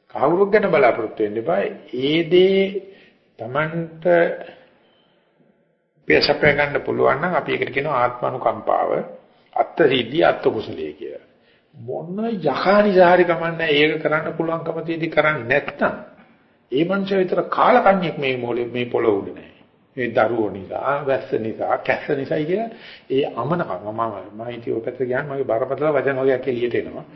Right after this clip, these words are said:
මිනිස්සු බයිනවා මට. ඒක මේක පෙන්ලා දුන්නාට පස්සේ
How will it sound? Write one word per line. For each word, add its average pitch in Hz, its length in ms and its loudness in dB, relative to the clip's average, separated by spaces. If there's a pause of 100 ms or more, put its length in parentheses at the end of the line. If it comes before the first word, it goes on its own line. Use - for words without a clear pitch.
(280)
මිනිස්සු 135 320 -2
බයිනවා 117 380 0
මට. - 160 -18 (1080)
ඒක - 120 -12
මේක 170 280 2
පෙන්ලා 151 360 4
දුන්නාට 185 320 4
පස්සේ 156 480 2